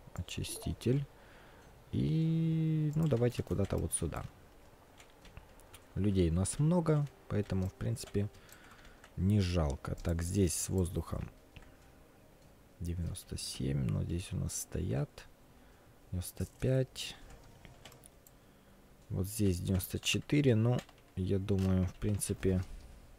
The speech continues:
он здесь находится. Здесь дороги нет, поэтому мы не сможем поставить. Так, что у нас, э, вообще здесь происходит? Сколько у нас всего?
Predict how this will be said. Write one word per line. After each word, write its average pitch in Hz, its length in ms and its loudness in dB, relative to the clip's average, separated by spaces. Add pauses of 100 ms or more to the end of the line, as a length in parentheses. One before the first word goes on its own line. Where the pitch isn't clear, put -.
(500)
он 90 220 0
здесь 90 240 -2
находится. 98 420 0
Здесь 107 240 6
дороги 104 380 4
нет, 123 280 4
поэтому 95 460 2 (1080)
мы 95 260 2
не 101 120 4
сможем 87 680 2
поставить. - 720 -4 (1120)
Так, 82 260 6
что - 200 2
у 202 100 8
нас, 170 400 4
э, 135 80 6
вообще 123 320 4
здесь 101 240 2
происходит? - 560 -2
Сколько - 320 -2
у 101 40 4
нас 92 160 2
всего? 143 520 0